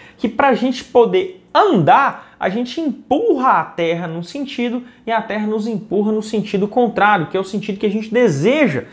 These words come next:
movimentar. No entanto, isso parece não ter muita lógica, já que a gente não vê a Terra se movimentando.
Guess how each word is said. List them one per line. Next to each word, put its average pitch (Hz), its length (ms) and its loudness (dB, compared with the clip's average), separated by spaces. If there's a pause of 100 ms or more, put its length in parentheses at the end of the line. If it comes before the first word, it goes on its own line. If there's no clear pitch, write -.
(220)
movimentar. 165 800 -2 (320)
No 381 160 4
entanto, 262 580 0 (360)
isso 277 260 0
parece 247 520 2
não 277 140 -6
ter 247 180 0
muita 254 240 -2
lógica, 208 560 2
já 180 200 -4
que - 100 -6
a 220 40 0
gente 233 300 -8
não 277 220 -2
vê 208 240 -2
a 185 100 0
Terra 202 540 -6
se - 180 -8
movimentando. 139 760 -4